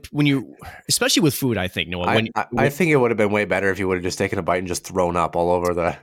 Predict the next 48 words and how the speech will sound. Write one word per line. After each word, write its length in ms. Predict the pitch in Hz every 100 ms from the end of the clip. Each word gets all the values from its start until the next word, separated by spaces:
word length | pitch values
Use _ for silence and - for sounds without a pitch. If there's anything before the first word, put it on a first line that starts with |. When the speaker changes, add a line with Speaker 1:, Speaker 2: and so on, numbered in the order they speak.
| 120
Speaker 1:
Right, 280 | 127 127 113
and 120 | 135
that 60 | 139
Speaker 2:
studio 100 | 147
Speaker 1:
was, 120 | 123
Speaker 2:
table. 160 | 101 95
Speaker 1:
that 60 | 170
was 140 | 185
kinda 200 | - 156
my 260 | 120 110 127
fear 280 | - 101 95
is, 280 | 101 - -
like, 260 | 113 107
you 100 | -
know, 200 | 117 113
it's 200 | 127 123
hard 260 | - 139 160
sometimes, 640 | - 147 127 117 113 113
like, 140 | 104 95
you 60 | 117
just 120 | 123
have 100 | 139
those 160 | 117 -
unnatural 840 | 110 104 95 95 - 113 95 90 -
emotions 480 | 104 92 92 107 95
that 120 | 90
sometimes 420 | - 90 90 90
you 60 | 85
just 160 | 87
can't 220 | - 90 85
control. 480 | 78 - 80 87 - - - - 98
Speaker 2:
Yeah. 160 | 98
Speaker 1:
And 240 | 107 110 107
so 380 | 120 104 98 -
my 340 | 107 113 131
thing 240 | 131 107 95
was, 200 | 92 95
okay, 200 | 98 98
I 60 |
kinda 260 | - 117 120
go, 240 | 110 104
have 160 | 98 110
to 100 | 101
go 200 | 95 90
into 260 | 90 - 85
Leonardo 480 | 90 92 92 98
DiCaprio 580 | 87 82 92 87 107 107
mode 320 | 110 117 131